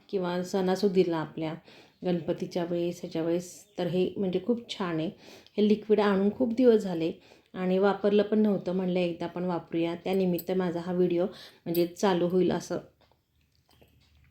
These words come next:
व्हिडिओ पण तुम्हाला दाखवता येईल. तर अशा प्रकारे आपले चारही टाक, अ, मी क्लीन केलेले आहेत. तर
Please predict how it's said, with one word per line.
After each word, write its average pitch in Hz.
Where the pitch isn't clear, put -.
व्हिडिओ 180
पण 175
तुम्हाला 170
दाखवता 160
येईल. 165
तर -
अशा 208
प्रकारे 190
आपले 180
चारही 185
टाक, 185
अ, 170
मी 170
क्लीन 190
केलेले 170
आहेत. 165
तर 190